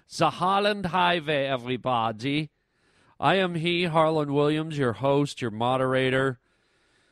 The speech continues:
your showcase showgirl. And what a show today. Thank you for being here. Are you a merge snob?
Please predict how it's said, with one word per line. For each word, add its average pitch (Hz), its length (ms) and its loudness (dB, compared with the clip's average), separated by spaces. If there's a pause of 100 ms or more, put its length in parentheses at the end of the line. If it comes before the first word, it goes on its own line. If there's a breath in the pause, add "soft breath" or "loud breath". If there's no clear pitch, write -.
(280)
your 113 300 0
showcase 147 640 0
showgirl. 143 840 0 (760)
And 143 400 -2
what 233 180 4
a 214 80 2
show 139 480 2
today. 107 540 0
Thank 214 320 -4
you 156 80 -4
for 127 160 -8
being 139 400 -4
here. 123 400 0 (360 soft breath)
Are 151 120 2
you 262 280 0
a 160 400 0
merge 147 840 2 (120)
snob? 170 800 0